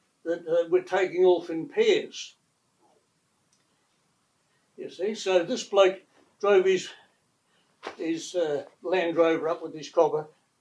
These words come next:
up to the edge of the strip, waiting for these aeroplanes to go past. And, uh, sure enough, the aeroplanes went past to right, and the right-hand bloke said, "I've hit something,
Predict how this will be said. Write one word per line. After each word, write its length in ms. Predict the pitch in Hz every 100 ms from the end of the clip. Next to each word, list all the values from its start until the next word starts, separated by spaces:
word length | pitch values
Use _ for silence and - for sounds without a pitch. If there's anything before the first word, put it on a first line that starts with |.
| 185
up 240 | - -
to 80 | 143
the 200 | - - - _ -
edge 220 | 185 160
of 120 | 147
the 120 | -
strip, 320 | - - 180 - _ _ _ _ _ _
waiting 320 | 170 151 143
for 140 | 156 160
these 260 | 160 131
aeroplanes 560 | 165 151 143 147 143 -
to 80 | 135
go 200 | 143 135
past. 540 | 135 147 196 - - _ _ _ _ _
And, 500 | 160 151 147 143 131
uh, 140 | 156 135 - _ _ _ _ _ _ _ _ _ _
sure 380 | - - 175 170
enough, 220 | 160 202
the 80 | 156
aeroplanes 560 | 170 175 165 151 160 135
went 260 | 160 135
past 340 | - 170 160 -
to 100 | 165
right, 320 | 165 196 240 - _ _ _ _ _ 151
and 100 | 151
the 60 |
right-hand 480 | 160 175 156 165 160
bloke 280 | 151 175 170
said, 220 | 170 156 143
"I've 220 | 180 175 175
hit 200 | 277 277
something, 460 | 202 180 127 110